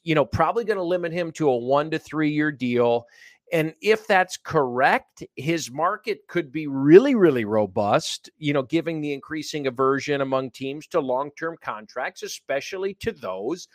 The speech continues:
with injury histories and those that are pitchers. So you've got the chance to get a potential ace on a short-term deal. Um, and,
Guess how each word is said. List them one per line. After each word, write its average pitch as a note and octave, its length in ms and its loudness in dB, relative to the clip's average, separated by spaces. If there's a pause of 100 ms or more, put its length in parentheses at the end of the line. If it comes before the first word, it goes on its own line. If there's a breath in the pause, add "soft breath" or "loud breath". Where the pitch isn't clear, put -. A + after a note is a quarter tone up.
(140 soft breath)
with C#3 180 -4
injury D#3 420 -6
histories C3 680 -6 (300 soft breath)
and D#3 280 -4
those B2 340 -2
that D3+ 140 0
are E3+ 80 -10
pitchers. B2+ 760 0 (240 loud breath)
So D#3 420 6
you've G3 240 -6
got G#3 240 -4
the - 80 -10
chance F#3 400 -6
to D3 80 -20
get C#3+ 120 0
a C3+ 40 0
potential E3+ 640 0
ace C3 240 0
on C3+ 100 0
a A#2 40 -6
short-term D#3+ 580 -2
deal. A#2 420 -2 (500 loud breath)
Um, A#2 600 2 (340)
and, C3 360 -6